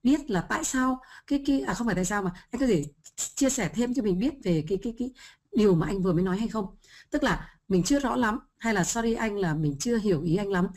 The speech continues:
anh có thể nói thêm cho mình được không?" Thì cái người bạn kia họ sẽ trình bày lại hay là họ giải thích kỹ hơn là, là về cái, cái, cái ý tưởng mà họ vừa mới nói. Điều này, cái bước thứ hai này cho phép bạn hiểu rõ điều mà người bạn mình mới nói.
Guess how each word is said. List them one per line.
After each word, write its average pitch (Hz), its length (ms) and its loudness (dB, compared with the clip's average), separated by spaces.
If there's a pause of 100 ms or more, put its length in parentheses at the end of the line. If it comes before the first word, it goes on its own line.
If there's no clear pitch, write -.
(220)
anh 220 120 -2
có 226 60 -2
thể 202 180 0
nói 151 180 0
thêm 220 180 -2
cho 214 80 -6
mình 170 140 0
được 151 140 -4
không?" 196 180 -10 (400)
Thì 180 120 2 (220)
cái 233 100 0
người 214 160 2
bạn 160 240 -2
kia 202 180 2
họ 180 180 -2
sẽ - 160 -8
trình 160 260 0
bày 151 120 0
lại 151 200 -4
hay 170 100 0
là 156 120 -4 (200)
họ 285 140 -10
giải 185 220 -2
thích 220 120 -8
kỹ 339 160 0
hơn 247 200 -2 (380)
là, 160 160 0
là 147 220 -4
về 156 160 0
cái, 202 220 -6
cái, 220 140 -4
cái - 100 -2
ý 202 80 0
tưởng 196 280 -2
mà 151 80 -2
họ - 100 -10
vừa 151 140 2
mới 151 100 0
nói. 160 180 0 (360)
Điều 196 140 4
này, 160 320 2 (260)
cái 240 120 0
bước 294 140 4
thứ 214 80 0
hai 214 200 0
này 156 180 2
cho 196 120 -6
phép 254 220 -6
bạn 240 180 -4
hiểu 160 200 2
rõ - 360 -8 (380)
điều 175 400 4 (160)
mà 151 240 0
người 151 160 2
bạn 160 220 -2
mình 156 220 2 (180)
mới 165 120 0
nói. 160 180 0